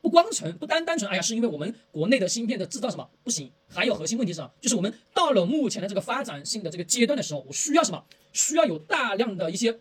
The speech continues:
完整的核心的技术来支撑我们国家往前去走，真正实现什么？以科技为强国的主导核心。那以科技为主导的强国核心背后，那科技领域该不该投？该投还是得要投。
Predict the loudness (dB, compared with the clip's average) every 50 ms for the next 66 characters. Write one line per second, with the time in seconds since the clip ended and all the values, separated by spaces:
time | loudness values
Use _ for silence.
0 | _ _ -6 -4 -2 -2 -2 -2 -2 -4 -6 -4 -6 -6 -8 -8 _ _ _ -16
1 | -8 -6 -4 -2 -2 0 0 0 0 2 2 2 2 2 0 0 -2 -4 -2 -2
2 | -2 0 0 0 0 -2 -4 -8 _ -6 -4 -4 -4 -4 -2 -2 -2 -4 -4 -8
3 | -10 -10 -12 -8 -8 -8 -8 -8 -10 _ _ _ _ _ _ _ _ 0 0 0
4 | 2 0 0 0 0 -2 -4 -6 -6 -8 -10 _ _ -4 -4 -4 -4 -6 -6 -6
5 | -4 -2 0 0 0 0 -2 -2 -4 -4 -4 -6 -6 -8 -10 -8 -8 -8 -8 -10
6 | -10 -12 -12 -8 -8 -8 -8 -8 -10 _ _ _ -4 -2 -2 0 0 2 2 2
7 | 4 4 4 4 2 -2 _ _ -2 2 2 4 2 2 0 -4 -2 -2 -2 -4
8 | -2 -4 -6 -6 -8 -8 -4 0 0 0 0 0 -6 _ -4 -4 0 0 0 0
9 | 2 0 0 0 0 0 2 2 0 0 0 -2 -6 -6 _ _ -6 -4 -4 -4
10 | -4 -4 -4 -6 -6 -6 -8 -8 -8 -8 -10 -12